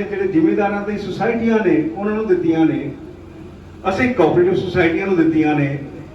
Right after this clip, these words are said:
ਕਸਟਮ ਹਾਇਰਿੰਗ ਸੈਂਟਰ ਜਿਹੜੇ ਆ, ਉੱਥੇ ਵੀ ਦਿੱਤੀਆਂ ਨੇ। And ਸਾਡਾ ਕੰਟਰੋਲ ਰੂਮ ਜਿਹੜਾ ਹੈ, ਸਵੇਰੇ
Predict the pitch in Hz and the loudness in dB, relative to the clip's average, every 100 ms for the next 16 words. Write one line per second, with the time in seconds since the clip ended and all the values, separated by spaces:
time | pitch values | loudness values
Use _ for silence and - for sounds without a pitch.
0 | - - - 226 233 - 269 208 202 208 | -18 -18 -4 0 2 2 2 2 2 2
1 | 226 - 370 202 202 185 180 185 190 - | 0 -2 -2 -2 0 6 6 6 2 0
2 | 185 190 214 220 165 156 113 - - - | 2 4 4 2 2 0 -2 -6 -8 -12
3 | - - - - - - - - - - | -14 -16 -18 -18 -18 -18 -20 -18 -20 -20
4 | - - 190 226 240 - - - - - | -20 -4 -2 0 -2 -10 -14 -16 -14 -4
5 | 170 170 202 240 240 214 180 185 196 196 | 2 2 2 0 0 2 6 6 6 4
6 | 214 220 185 190 190 160 180 - 180 175 | 2 0 -2 0 0 0 0 -2 2 2
7 | 226 233 | 4 0